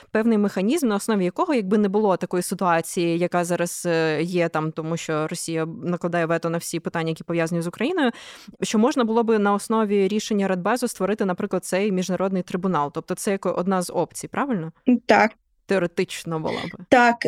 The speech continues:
Speaker 2: е, два трибунали були створені саме за резолюцією, е, Ради безпеки оон. Це, е, в дев'яностих роках, саме ад-хок трибунали. Це трибунал по колишній Югославії і трибунал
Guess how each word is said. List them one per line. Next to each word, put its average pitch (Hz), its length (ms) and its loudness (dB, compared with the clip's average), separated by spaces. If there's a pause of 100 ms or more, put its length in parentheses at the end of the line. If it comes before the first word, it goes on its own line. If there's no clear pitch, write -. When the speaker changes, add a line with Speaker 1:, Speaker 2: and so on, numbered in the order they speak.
Speaker 2:
е, 220 260 4
два 247 280 4
трибунали 254 880 4
були 220 260 2
створені 247 500 2
саме 233 360 2
за 226 180 4
резолюцією, 208 920 4
е, 196 180 2
Ради 214 180 4
безпеки 220 420 0
оон. 285 520 6
Це, 233 500 6
е, 190 240 2
в - 20 -8
дев'яностих 214 500 2
роках, - 300 0
саме 202 240 4
ад-хок 202 340 2
трибунали. 190 720 2 (460)
Це 208 100 4
трибунал 208 520 2
по 202 80 0
колишній 214 400 2
Югославії 233 840 4
і 240 40 6
трибунал 220 580 2